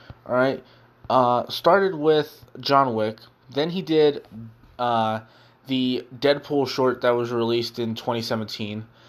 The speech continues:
Then he did Atomic Blonde. And then he directed Deadpool two,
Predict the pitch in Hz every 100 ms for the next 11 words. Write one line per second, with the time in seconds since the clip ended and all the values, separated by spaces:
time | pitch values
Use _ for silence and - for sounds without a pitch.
0 | - - 127 143 143 135 123 - 131 117
1 | 113 107 113 107 107 117 117 123 123 131
2 | 135 123 120 120 110 113 - 107 101 -
3 | 156 147 139